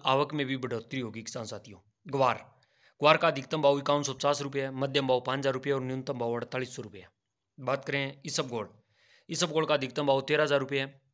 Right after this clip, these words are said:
मध्यम भाव दस हज़ार रुपये है, अ, मध्यम भाव बारह हज़ार रुपये है और न्यूनतम भाव ग्यारह हज़ार पाँच सौ है, सॉरी। असलिया, असलिया का अधिकतम भाव बारह हज़ार पाँच सौ है, मध्यम भाव ग्यारह हज़ार रुपये और न्यूनतम भाव दस हज़ार पाँच सौ है। बात करें रायडा,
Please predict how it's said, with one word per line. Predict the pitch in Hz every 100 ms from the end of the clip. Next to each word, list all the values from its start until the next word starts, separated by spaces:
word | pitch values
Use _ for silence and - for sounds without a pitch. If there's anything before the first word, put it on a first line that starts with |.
| _ _ _
मध्यम | 135 143 147 139
भाव | 131 123
दस | 131 147
हज़ार | 143 131
रुपये | 127 131
है, | 127 - _ _ _ _
अ, | 135 127 123 -
मध्यम | 143 165 180 160
भाव | 143 143 147 - _ _ _ _ _ _ _ _ _ _ _ -
बारह | 127 147 151
हज़ार | 120
रुपये | 110 107
है | 95 95 _ -
और | 127
न्यूनतम | 131 143 151 131
भाव | 131
ग्यारह | 131 139
हज़ार | 127 123
पाँच | 139 127
सौ | 139
है, | 104
सॉरी। | 113 131 - _ _ _ _ _ _ -
असलिया, | 147 156 131 101 -
असलिया | 139 156 143
का |
अधिकतम | 135 127 139 135
भाव | 131
बारह | 131 135
हज़ार | 127 120
पाँच | 131 131
सौ | 131
है, | 123 _ _ _ _ -
मध्यम | 135 135 131
भाव | 123
ग्यारह | 120 131
हज़ार | 131 127
रुपये | 127 131
और |
न्यूनतम | 127 131 135 127
भाव | 120
दस | 117
हज़ार | 131 120
पाँच | 120 110
सौ | - 110
है। | - _ _ _ _ _ 147
बात | 139 139
करें | 139 127
रायडा, | 131 139 143